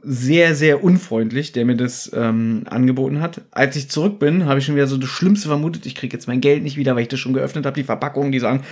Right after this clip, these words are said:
"Ja, können wir nicht mehr verkaufen." Es war wirklich, muss ich jetzt mal sagen, die freundlichste Verkäuferin in den letzten zehn Jahren,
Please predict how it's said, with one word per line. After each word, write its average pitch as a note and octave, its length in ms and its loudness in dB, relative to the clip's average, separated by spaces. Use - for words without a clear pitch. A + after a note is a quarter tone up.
"Ja, C#3+ 100 6
können C3+ 160 2
wir C3+ 80 6
nicht B2+ 120 2
mehr B2+ 100 -2
verkaufen." C#3+ 460 -4
Es C#3 160 -4
war E3 140 4
wirklich, G#3 220 4
muss G#3 160 6
ich G#3 60 4
jetzt G3+ 180 2
mal F3+ 80 2
sagen, E3+ 240 0
die C#3+ 80 -10
freundlichste A#3 800 0
Verkäuferin G3+ 960 -4
in E3+ 120 -6
den E3+ 100 -2
letzten F3 340 -2
zehn D#3+ 220 -2
Jahren, G2+ 300 -2